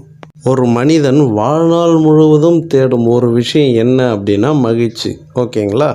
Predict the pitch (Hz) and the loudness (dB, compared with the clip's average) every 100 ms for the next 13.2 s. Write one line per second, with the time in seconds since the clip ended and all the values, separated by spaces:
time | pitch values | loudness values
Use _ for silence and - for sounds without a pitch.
0 | - - - - 117 120 113 131 170 - | -8 -20 -20 -12 -4 -2 -2 -2 -2 -2
1 | 135 143 175 131 135 156 165 165 147 143 | -2 0 0 0 0 2 0 -2 -2 0
2 | 131 123 110 127 175 196 165 160 160 160 | 2 0 -2 -2 -2 -2 0 2 2 2
3 | 160 147 113 - - 127 127 120 123 143 | 2 2 -2 -6 -6 -4 -2 -2 0 0
4 | 147 131 120 123 127 113 110 104 - - | 0 -2 -2 -2 -2 -2 -2 -4 -8 -20
5 | - - 123 - 123 113 127 156 165 160 | -20 -10 -8 -6 -4 -2 0 0 0 2
6 | 196 202 - 127 139 175 - 123 123 117 | 0 -2 -6 -2 -2 -2 -4 -4 -2 -2
7 | 120 139 147 143 123 135 151 120 131 127 | -2 -2 -4 -2 0 0 -2 -4 -4 -2
8 | 127 113 - 123 107 107 110 95 98 98 | -2 -2 -4 -4 -2 -2 -2 -2 -4 -4
9 | - - 107 120 156 160 131 131 156 160 | -8 -6 -4 0 0 0 0 0 0 0
10 | 151 151 147 127 131 143 135 127 123 120 | 0 0 0 0 0 0 0 0 0 0
11 | 117 120 135 143 131 120 120 113 110 131 | -2 0 0 2 0 0 0 0 0 0
12 | 135 131 127 110 104 117 127 123 110 101 | 0 0 0 0 0 0 0 0 -2 -2
13 | 104 113 | -4 -6